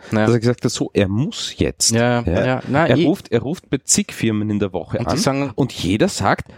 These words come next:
Speaker 1: schreiben Sie mir eine Mail.
Speaker 2: Ja.
Speaker 1: Ja, oder ich schicke Ihnen das per Mail, wie
Speaker 2: Ja.
Speaker 1: Sie Ihre Mailadresse
Speaker 2: Oder laden
Speaker 1: und
Speaker 2: Sie unseren, unseren Katalog von der
Speaker 1: Ge-
Speaker 2: Website
Speaker 1: und
Speaker 2: arbeiten,
Speaker 1: er, und
Speaker 2: ja.
Speaker 1: er hat einfach sagen müssen, ich, ich hab das nicht,
Speaker 2: Ja.
Speaker 1: schicken Sie mir's bitte per Post.
Speaker 2: Ja.
Speaker 1: Ja.
Speaker 2: Ja.
Speaker 1: Äh, und, und das war für ihn so quasi der, der Einstieg.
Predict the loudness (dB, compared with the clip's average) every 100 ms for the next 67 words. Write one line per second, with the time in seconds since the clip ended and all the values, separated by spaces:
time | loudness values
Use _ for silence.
0 | -8 -2 0 0 -2 -2 0 2 2 0
1 | -2 -4 -4 -2 -4 -4 -2 -2 -2 -4
2 | -2 -2 -2 -4 -2 -2 0 0 0 2
3 | 0 -2 0 2 4 2 2 2 0 0
4 | -2 -4 -2 -2 0 0 0 -2 -2 0
5 | 0 0 -2 0 0 2 2 2 2 4
6 | 4 2 0 2 2 0 -4 -10 -6 -4
7 | -2 -2 0 -2 -2 -2 0 0 -2 -2
8 | -2 -4 -4 -6 -6 -8 -4 -4 -4 -6
9 | -6 -4 -6 -6 -8 _ -4 -4 -4 -8
10 | -14 -20 -14 0 2 2 0 -4 -4 0
11 | 0 0 -2 0 0 0 -2 -2 -2 0
12 | 0 -2 -2 -2 0 0 -2 -4 -8 -10